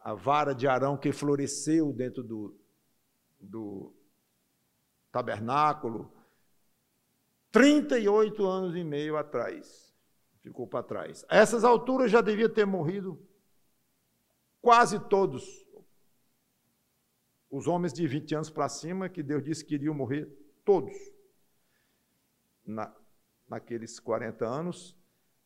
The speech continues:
antes de chegar. Como já estavam chegando na Terra Prometida,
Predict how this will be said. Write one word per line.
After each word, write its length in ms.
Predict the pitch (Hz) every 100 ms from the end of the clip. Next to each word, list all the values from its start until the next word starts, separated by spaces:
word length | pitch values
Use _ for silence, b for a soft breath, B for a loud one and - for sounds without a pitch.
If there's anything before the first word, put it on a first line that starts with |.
| -
antes 220 | 120 -
de 80 | 127
chegar. 520 | - 135 110 95 - -
Como 200 | 226 247
já 160 | 185 196
estavam 400 | - 143 139 143
chegando 840 | - 214 185 220 254 254 226 - - -
na 100 | 117
Terra 180 | - 127
Prometida, 520 | 165 160 160 220